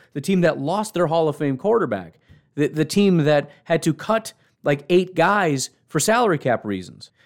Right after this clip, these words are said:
They lost five defensive linemen. They lost a pass rusher.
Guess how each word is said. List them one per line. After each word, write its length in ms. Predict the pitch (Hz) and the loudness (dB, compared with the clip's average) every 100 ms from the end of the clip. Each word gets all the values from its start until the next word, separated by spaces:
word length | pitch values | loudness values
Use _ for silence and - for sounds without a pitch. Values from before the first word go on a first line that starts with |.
| _ | _
They 120 | 160 | 2
lost 400 | 160 165 156 - | 2 2 0 -4
five 600 | - 190 208 170 143 - | 0 2 2 0 -4 -16
defensive 400 | 147 185 165 147 | -6 -2 -2 -4
linemen. 440 | 170 226 185 104 104 | -2 0 0 -2 -2
They 100 | 139 | -2
lost 320 | 160 156 - | 0 0 -2
a 80 | 139 | -8
pass 380 | 139 214 214 - | -4 -2 0 0
rusher. 420 | 113 - - | 0 -2 -14